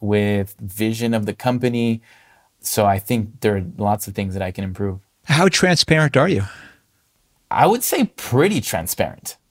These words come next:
Speaker 1: I have a couple of the team who knows how much we make on a monthly basis. That's about it. We built an academy, like an online course business, where we also share the two point five million dollars <laughs> that we made. So that's public.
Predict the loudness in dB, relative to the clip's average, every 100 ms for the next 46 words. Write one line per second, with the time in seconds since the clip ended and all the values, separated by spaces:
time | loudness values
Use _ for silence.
0 | -2 2 4 4 2 2 2 4 2 0
1 | -4 -2 0 0 0 0 0 2 4 4
2 | 2 0 0 0 0 0 0 -2 -4 -2
3 | -2 0 0 0 0 -2 -4 -6 -14 _
4 | _ _ 0 0 2 0 2 2 0 -2
5 | 0 0 0 -6 -2 0 0 0 0 -2
6 | 0 -2 -2 -6 0 0 2 -2 -2 -2
7 | -4 -4 -4 -8 -10 -8 -2 -2 -2 -6
8 | -8 -6 -4 -4 -4 -4 -2 0 0 2
9 | 2 0 -2 -18 -20 _ 0 2 2 2
10 | 0 2 2 4 2 -2 0 2 0